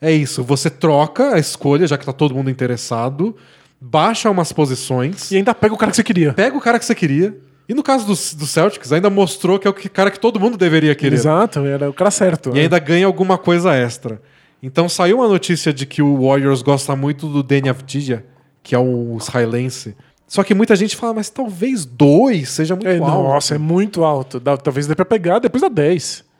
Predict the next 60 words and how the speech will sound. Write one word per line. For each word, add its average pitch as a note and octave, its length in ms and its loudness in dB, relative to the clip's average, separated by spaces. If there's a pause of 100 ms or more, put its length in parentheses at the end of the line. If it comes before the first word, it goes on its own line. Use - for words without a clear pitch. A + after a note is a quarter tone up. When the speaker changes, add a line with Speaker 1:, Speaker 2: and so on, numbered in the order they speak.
(220)
Speaker 1:
Então, F3+ 220 -6
sei - 140 -2
lá, E3 120 2
você D3+ 160 0
baixa E3+ 520 0
pra E3+ 160 2
sexta G#3+ 440 0
escolha F3 400 0
do D3 80 2
Hawks, C#3+ 400 0
que - 80 -8
a - 20 0
gente C3+ 220 -8
falou, B2+ 420 -2
por A#2+ 180 -8
exemplo. A#2+ 360 -8
Não A#2+ 60 -14
sei D#3 80 -2
se C#3 80 -2
o A#2 80 0
Hawks B2 160 0
vai B2+ 100 -4
querer C#3+ 120 0
a C#3 40 2
dois, G#2 300 -8
né? B2 180 -10
Mas G#2 240 -16 (320)
você - 160 2
baixa, G3 560 -2
pega B3+ 380 -2
o - 40 -4
cara G3 240 0
que - 100 -6
você D3+ 200 -2
quer E3+ 480 -2 (240)
e C#3 60 -4
ainda E3+ 160 0
recebe F#3 320 0
uma E3 100 -2
coisa D3 300 0
em - 20 -8
troca. C3+ 560 -4 (400)
Speaker 2:
É D3+ 60 -4
bem D3+ 140 0
possível. A#2 420 -4
Speaker 1:
Troca F3 320 0
com A3 100 0
o D3+ 80 0
Hornets, F3 400 2
que - 100 -4
é, D3 60 2
que - 100 -10
tem D#3 120 2
a D3+ 60 2
terceira D3+ 480 0
escolha C#3+ 440 0
e B2+ 40 0
tá B2+ 160 -4
mais C3 200 -2
desesperado. A2+ 720 -8